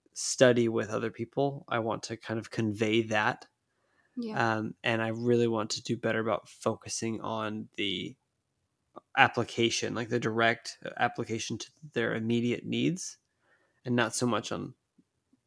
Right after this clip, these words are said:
Speaker 1: like, like, the, the doctrine per se. I mean, it's all, it's still doctrine,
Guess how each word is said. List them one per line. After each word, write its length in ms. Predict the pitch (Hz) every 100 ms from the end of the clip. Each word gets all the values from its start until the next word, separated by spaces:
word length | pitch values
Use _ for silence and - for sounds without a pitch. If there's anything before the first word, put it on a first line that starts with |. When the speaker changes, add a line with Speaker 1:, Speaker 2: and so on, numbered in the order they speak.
| _ _ -
Speaker 1:
like, 120 | - - 208
like, 220 | 117 -
the, 260 | 117 110 110 - - _
the 100 | 131
doctrine 640 | - 110 107 - 123 110
per 200 | 107 -
se. 360 | 107 - 107 120
I 40 | 127
mean, 120 | 143
it's 100 | 139
all, 180 | 160 -
it's 140 | 147
still 200 | - 185
doctrine, 600 | 127 123 113 - 104 110